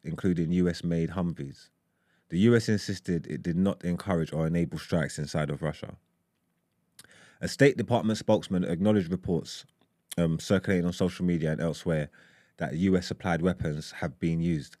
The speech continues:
but said his country was skeptical at this time of the veracity of these reports. In a news briefing on Tuesday, Matthew Miller added, "It is up to the Ukraine to decide how to conduct this war."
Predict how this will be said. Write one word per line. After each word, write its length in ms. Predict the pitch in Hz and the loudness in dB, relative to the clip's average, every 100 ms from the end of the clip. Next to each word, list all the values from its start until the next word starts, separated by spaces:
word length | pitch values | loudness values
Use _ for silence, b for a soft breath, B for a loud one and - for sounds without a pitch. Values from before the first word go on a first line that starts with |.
| b b - | b b -8
but 120 | 76 | -8
said 300 | - 104 92 | 0 2 2
his 160 | 95 87 | 0 -4
country 400 | - 98 90 90 | 0 0 2 2
was 340 | 85 82 - - | 2 0 -4 -16
skeptical 640 | - - 92 - - 80 | -8 -4 -4 -4 -4 -4
at 80 | - | -4
this 160 | 87 | -8
time 400 | - 87 78 76 73 _ _ - - | -6 -4 -4 -4 -8 _ _ -16 -8
of 120 | 76 | -4
the 240 | 87 80 - b - | -2 -4 -6 b -6
veracity 460 | 82 87 82 - | -2 -2 -4 -4
of 100 | 78 | -4
these 180 | 80 80 | -4 -4
reports. 480 | 76 107 87 - - _ b b b b b b b b b b b - | -4 -2 -2 -4 -20 _ b b b b b b b b b b b 0
In 500 | 127 151 160 165 160 - | 4 6 6 4 0 -2
a 120 | 127 127 | 2 4
news 300 | 127 131 107 | 6 6 6
briefing 340 | 113 107 104 | 4 4 4
on 80 | 98 | 2
Tuesday, 540 | - 123 95 90 113 | 4 4 4 4 4
Matthew 340 | 98 120 - 113 | 4 2 2 4
Miller 220 | 107 101 | 4 4
added, 360 | 98 90 107 - | 2 2 0 0
"It 120 | 98 | -2
is 140 | 87 90 | 0 0
up 140 | 117 | -2
to 100 | - | -2
the 100 | 110 | -4
Ukraine 540 | 110 110 - 101 95 95 | 0 0 0 2 2 0
to 140 | - | -4
decide 460 | 82 87 95 90 85 | -6 -2 0 2 0
how 220 | 101 92 | -2 -2
to 140 | 90 - | -4 -10
conduct 420 | - 85 92 - | -6 -4 -4 -6
this 180 | 78 85 | -8 -4
war." 260 | 76 62 | -4 -6